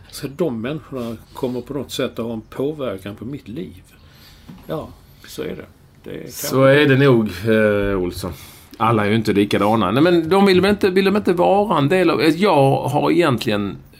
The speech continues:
Speaker 2: förutom att det plötsligt rasar på konstiga börser och det påverkas och så, så har jag egentligen inga stora problem med att britterna, eh, håller sig som Norge liksom på ett hörn och inte vill vara med alla andra. Det kan,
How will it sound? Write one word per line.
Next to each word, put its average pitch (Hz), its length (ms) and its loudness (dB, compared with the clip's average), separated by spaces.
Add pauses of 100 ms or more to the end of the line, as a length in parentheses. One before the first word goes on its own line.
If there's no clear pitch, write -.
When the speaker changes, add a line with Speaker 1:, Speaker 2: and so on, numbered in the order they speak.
(100)
Speaker 2:
förutom 127 380 -2
att 104 180 -2
det 101 280 -2
plötsligt 110 320 -4
rasar 101 420 -2
på - 120 -8
konstiga 95 380 -4
börser 95 360 -4
och 92 160 0
det 98 120 -2
påverkas 87 600 -4
och 85 80 -10
så, 85 280 -4 (340)
så 123 140 2
har 120 200 4
jag 123 180 4
egentligen 117 340 2
inga 110 160 0
stora 110 420 2
problem 92 360 -2
med 90 140 -4
att 87 140 -8 (340)
britterna, 92 840 -4
eh, 95 960 -10 (240)
håller 95 380 -2
sig 87 180 -6
som 90 200 -6
Norge 69 360 -4
liksom - 320 -8
på 76 100 -8
ett - 80 -12
hörn - 280 -10 (760)
och 107 140 -2
inte 95 160 -2
vill 87 140 0
vara 90 220 -2
med 98 260 0
alla 87 180 0
andra. 71 380 -4
Det 104 140 0
kan, 104 280 -6